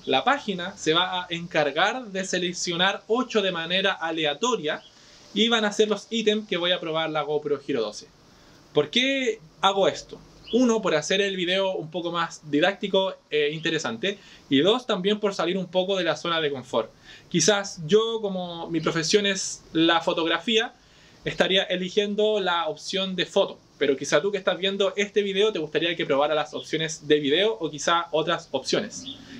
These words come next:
Entonces la página se va a encargar de seleccionar ocho, como dije, y esas son las que voy a salir a probar. Creo que es bastante interesante, es bastante divertido para salir un poco de la zona de confort.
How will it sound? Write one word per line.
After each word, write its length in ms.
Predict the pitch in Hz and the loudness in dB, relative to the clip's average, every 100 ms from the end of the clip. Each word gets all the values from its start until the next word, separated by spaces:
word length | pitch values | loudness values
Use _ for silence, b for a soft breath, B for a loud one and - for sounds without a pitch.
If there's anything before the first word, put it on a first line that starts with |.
| B | B
Entonces 460 | 185 247 254 262 220 | 2 2 2 2 2
la 120 | 185 | 2
página 480 | 269 277 214 214 214 | 0 -2 -6 -6 -8
se 200 | - 175 | -2 0
va 320 | 190 180 180 | 2 0 -4
a 20 | |
encargar 600 | 170 170 151 143 180 311 B B B B | -6 -2 0 2 0 -2 B B B B
de 320 | 147 190 220 | 0 2 2
seleccionar 560 | - 180 - 180 185 185 | -2 -8 -6 0 0 0
ocho, 320 | 233 254 220 | -2 -2 0
como 220 | 190 185 165 | -2 0 -2
dije, 340 | 170 220 220 | 0 0 2
y 120 | 151 | 0
esas 180 | 180 190 | 0 0
son 120 | 190 | 0
las 100 | 185 | 0
que 80 | - | 0
voy 160 | 165 170 | 0 0
a 40 | |
salir 300 | - 139 143 | 0 0 2
a 80 | 135 | 0
probar. 320 | 117 113 107 - | -2 -6 -6 -2
Creo 180 | 180 185 | 0 0
que 80 | |
es 60 | 185 | -2
bastante 460 | 156 - 160 160 - | -2 -4 -2 -2 -2
interesante, 680 | 135 127 127 175 190 196 160 | -4 -4 0 0 2 0 0
es 60 | |
bastante 420 | 139 - 139 135 | 0 0 -2 0
divertido 540 | 131 127 120 165 190 214 B B B B | 0 -2 -2 0 0 -2 B B B B
para 180 | 151 156 | 2 4
salir 240 | 139 151 | 2 0
un 120 | 151 | 0
poco 240 | - 147 151 | 0 2 2
de 60 | |
la 100 | 135 | 0
zona 260 | - 147 135 | -2 -4 -4
de 80 | 123 | -6
confort. 380 | 113 - - | -8 -10 -12